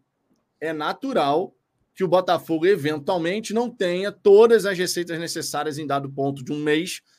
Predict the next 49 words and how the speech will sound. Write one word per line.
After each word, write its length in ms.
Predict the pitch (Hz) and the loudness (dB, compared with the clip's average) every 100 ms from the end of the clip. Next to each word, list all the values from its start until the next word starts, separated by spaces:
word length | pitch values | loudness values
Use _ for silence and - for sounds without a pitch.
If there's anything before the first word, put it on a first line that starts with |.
| _ | _
pra 160 | 165 180 | -4 -2
honrar 360 | 196 185 175 | -2 -2 -2
com 140 | 175 202 | -4 -8
um 60 | |
certo 300 | 180 190 190 - | -4 -4 -4 -6
compromisso. 680 | 196 226 226 170 139 - - _ - | -6 -2 0 0 -2 -10 -18 _ -2
E 80 | - | 2
aí 140 | 185 | 2
vai 140 | 185 185 | 2 0
ter 120 | 185 | 0
algum 240 | 185 175 | 0 -2
pequeno 300 | 190 180 185 | -10 -8 -8
atraso. 380 | 202 147 123 117 | -6 -4 -4 -2
Não 180 | 220 247 | 2 6
é 80 | 214 | 6
o 60 | |
ideal, 460 | 196 180 135 147 - _ _ | 6 4 4 2 -4 _ _
óbvio. 480 | 147 156 139 175 226 _ 143 | 2 2 0 -8 -12 _ -8
Ninguém 300 | 139 160 139 | -4 -4 -2
gosta 300 | 147 151 127 | -4 -4 -8
de 80 | |
receber 300 | 127 127 123 123 | -10 -8 -10 -8
nada 220 | 120 110 | -8 -10
com 120 | 120 | -12
atraso. 480 | 113 117 113 110 117 _ _ _ _ | -12 -8 -8 -8 -14 _ _ _ _
Ninguém. 440 | 156 220 147 127 131 _ _ _ _ _ _ _ | -8 -2 -2 -2 -10 _ _ _ _ _ _ _
Se 100 | 127 | -10
você 120 | 170 | -8
chegar 280 | - 160 165 | -6 -4 -6
pra 120 | 175 | -6
um, 360 | 165 156 147 139 _ | -8 -8 -10 -12 _
um 160 | 147 139 | -16 -8
cara 220 | 147 165 | -4 -4
que 80 | - | -4
trabalha, 400 | 170 147 147 160 | -6 -4 -4 -4
sei 140 | 160 | -4
lá, 120 | 156 110 | -6 -6
você 120 | 131 | -8
tem 200 | 147 170 | -10 -8
uma 80 | 175 | -8
empresa, 440 | 139 165 202 196 | -6 -2 -2 -4
tu 80 | 190 | -12
chega 260 | - 196 190 | -10 -8 -8
pra 100 | 180 | -12
um 40 | |
funcionário 480 | - 180 190 160 185 | -16 -12 -8 -4 -4
e 40 | 185 | -4
fala, 260 | 165 190 | -4 0
"Ó, 360 | 220 127 - | 0 0 -6